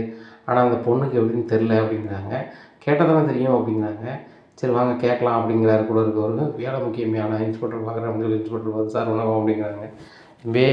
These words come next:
மூணு நாள் கழிச்சு வீட்டுல இருந்து வந்திருக்கேன், அஹ், எப்படி இருந்துச்சு இந்த மூணு நாள்?" அப்படிங்கிற. "ரொம்ப சூப்பரா இருந்துச்சு" அப்படிங்கிற. "என்னையா சொல்லுத, நல்லா இருந்துச்சா?" அப்படிங்கிறாங்க. "ஆமா சார், எங்க அம்மாவோட பொழுதை கழிக்கிறது கரெக்டா இருந்துச்சு" அப்படிங்கிறாங்க. "ஓ அப்படியா,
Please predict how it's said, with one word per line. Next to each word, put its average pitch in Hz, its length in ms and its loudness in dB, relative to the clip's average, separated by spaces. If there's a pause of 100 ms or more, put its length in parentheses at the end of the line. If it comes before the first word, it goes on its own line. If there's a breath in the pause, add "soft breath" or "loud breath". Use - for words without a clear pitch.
(280)
மூணு 120 280 4
நாள் 123 240 6
கழிச்சு 120 360 6
வீட்டுல 117 260 6
இருந்து 120 200 6
வந்திருக்கேன், 117 440 6 (600 loud breath)
அஹ், 107 600 6
எப்படி 113 260 6
இருந்துச்சு 139 260 4
இந்த 127 100 2
மூணு 123 180 6
நாள்?" 117 180 4
அப்படிங்கிற. 110 260 4
"ரொம்ப 107 220 -2
சூப்பரா 127 300 0
இருந்துச்சு" 110 280 2
அப்படிங்கிற. 107 280 0
"என்னையா 127 240 0
சொல்லுத, 110 320 -2 (180)
நல்லா 123 200 -4
இருந்துச்சா?" 110 260 0
அப்படிங்கிறாங்க. 107 500 -4 (460 loud breath)
"ஆமா 113 160 -4
சார், 117 200 0
எங்க 110 140 2
அம்மாவோட 117 400 2 (220)
பொழுதை 123 300 4
கழிக்கிறது 113 400 2
கரெக்டா 110 280 0
இருந்துச்சு" 110 320 0
அப்படிங்கிறாங்க. 104 500 -6 (500 loud breath)
"ஓ 120 140 2
அப்படியா, 110 380 2